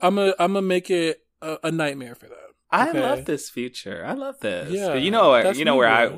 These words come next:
Speaker 2: what space I wanna be in, like, some ways heir apparent to RuPaul, in some ways heir apparent, someone that's not even like her. But, um, yeah, I love this for us, girl. We got work to do,
Speaker 1: Mm.
Speaker 2: girl. We got t-, TikTok.
Speaker 1: Yeah, we do.
Speaker 2: Um,
Speaker 1: We do.
Speaker 2: but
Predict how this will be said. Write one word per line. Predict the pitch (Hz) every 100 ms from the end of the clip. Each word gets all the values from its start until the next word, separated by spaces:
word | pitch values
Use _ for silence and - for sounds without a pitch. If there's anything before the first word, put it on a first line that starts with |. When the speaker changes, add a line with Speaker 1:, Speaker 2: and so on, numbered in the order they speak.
| 113
Speaker 2:
what | 110
space | 123 110
I | 107
wanna | 104 95
be | 95 92
in, | 85 90
like, | - - - _ _ _
some | - - 131
ways | 123 110 104 -
heir | 107 110
apparent | 107 107 104 101
to |
RuPaul, | 104 95 92 87
in |
some | 98 107
ways | 101 82 71 - -
heir | 90
apparent, | 90 - 104 _
someone | - 120 104 98
that's | 92 - -
not | - 92
even | -
like | 90 90 -
her. | - -
But, | 90
um, | 87 - - - _ _ _ _
yeah, | - 107 87 69 - _
I | 135
love | 151 180
this | 117 101
for | -
us, | 98 92
girl. | - 95 92 95 -
We | 143
got | 165
work | 143 160
to | 120
do, | 113
Speaker 1:
Mm. | 104
Speaker 2:
girl. | 107 110 117 113
We | 139
got | 143
t-, | -
TikTok. | 147 160 - 165 147
Speaker 1:
Yeah, | 226
we | 202
do. | 180 185 135 120 120 135
Speaker 2:
Um, | 147 151 147 143 135 135
Speaker 1:
We | 151
do. | 139 120 117 120 _ -
Speaker 2:
but | 170 170 -